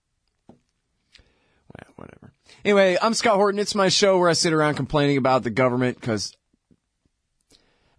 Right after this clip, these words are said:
I don't know. I, you could say it's something wrong with me, but I'm pretty sure it's not. I'm pretty sure it's because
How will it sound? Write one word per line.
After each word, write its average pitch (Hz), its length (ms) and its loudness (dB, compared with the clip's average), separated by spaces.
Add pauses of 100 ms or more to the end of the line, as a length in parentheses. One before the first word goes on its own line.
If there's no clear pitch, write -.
(180)
I 147 180 -6
don't 170 200 -6
know. 71 140 -14
I, 101 240 -10
you 117 280 -4
could 147 180 -8
say 131 220 2
it's 113 100 -2
something 110 260 -4
wrong 113 240 0
with 104 120 -6
me, 113 160 0
but 104 140 -2
I'm 107 100 -2
pretty 190 180 0
sure 156 200 -2
it's 127 180 -4
not. 113 340 2
I'm 104 140 -8
pretty 120 200 0
sure 117 220 -2
it's 104 140 -6
because 101 420 -6